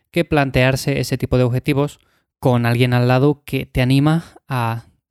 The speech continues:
algo totalmente opuesto. Por ejemplo, a llevar un estilo de vida menos saludable, a no hacer deporte, a alimentarte mal. Esto al final viene condicionado por el entorno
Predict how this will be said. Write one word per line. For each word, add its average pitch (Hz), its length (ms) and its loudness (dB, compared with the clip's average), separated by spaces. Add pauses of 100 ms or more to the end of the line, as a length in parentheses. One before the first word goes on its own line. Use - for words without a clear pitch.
algo 131 300 0
totalmente 123 540 -2
opuesto. - 580 -2
Por - 140 -10
ejemplo, 127 400 -2 (420)
a 127 80 -4
llevar 123 280 0
un 127 100 0
estilo 123 320 0
de 120 40 2
vida 123 320 0
menos 123 440 -4
saludable, 147 580 2
a 131 80 0
no 120 100 0
hacer 117 220 -2
deporte, 143 560 -2 (320)
a - 140 -4
alimentarte 117 560 -2
mal. 143 300 -2 (840)
Esto 185 180 2
al 185 80 2
final 185 380 0
viene 151 320 -2
condicionado 143 580 0
por 131 140 0
el 127 80 0
entorno 135 500 -2